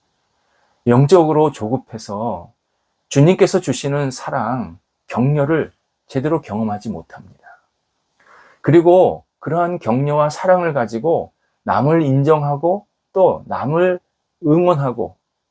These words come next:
도울 수 있는 기회가 계속 있어야 하는데 그 기회를 계속 놓칠 때가 많습니다. 인간관계는 넉넉한 시간에서 가장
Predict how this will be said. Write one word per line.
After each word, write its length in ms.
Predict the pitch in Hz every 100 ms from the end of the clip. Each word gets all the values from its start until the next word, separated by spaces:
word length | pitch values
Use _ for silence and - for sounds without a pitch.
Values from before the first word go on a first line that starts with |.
| _ _
도울 320 | 131 151 190
수 180 | - 180
있는 300 | 170 185 180
기회가 560 | - 151 160 175 175 - _
계속 380 | - 165 160 156
있어야 400 | 113 - 175 160
하는데 480 | 143 135 147 160 - _ _
그 220 | - 196
기회를 540 | - 120 110 117 185 202 _ _
계속 400 | _ 95 139 123 _ _
놓칠 460 | 107 110 - 165
때가 500 | 104 87 92 101 - _ -
많습니다. 600 | - 110 - 104 78 _ _ _ _ _ _ _ _ _ _ _ _ _ _ _ _ _ _ _ _ _ -
인간관계는 1040 | 123 151 165 117 110 117 98 104 101 78 _ _ _ _ _ _ _ _ _ _
넉넉한 460 | 98 123 156 190 190
시간에서 680 | - - 160 123 - 120
가장 680 | 117 - - 90 104 90